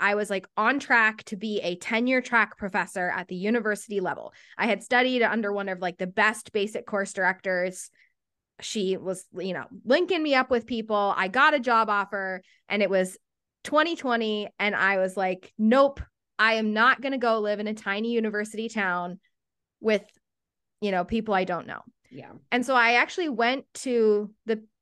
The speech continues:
Speaker 1: P N website because I was thinking about becoming a nutrition coach. I was thinking about getting my L one.
Speaker 2: Mm-hmm.
Speaker 1: And I saw that they had a director of curriculum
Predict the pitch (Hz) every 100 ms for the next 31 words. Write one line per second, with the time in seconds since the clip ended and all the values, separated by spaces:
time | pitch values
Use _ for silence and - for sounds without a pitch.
0 | _ - 247 247 220 214 190 196 208 -
1 | 147 170 - - _ _ _ 233 233 226
2 | 220 220 214 - 269 285 269 226 220 208
3 | 214 220 208 196 190 185 185 311 330 262
4 | 196 180 139 - 175 185 185 208 214 214
5 | 190 165 190 180 175 165 - 160 170 339
6 | 294 110 - - _ 143 143 139 214 240
7 | 233 233 285 294 247 226 226 220 220 220
8 | 214 190 190 - 196 185 202 214 - -
9 | 214 190 185 - 202 185 180 131 80 -
10 | 214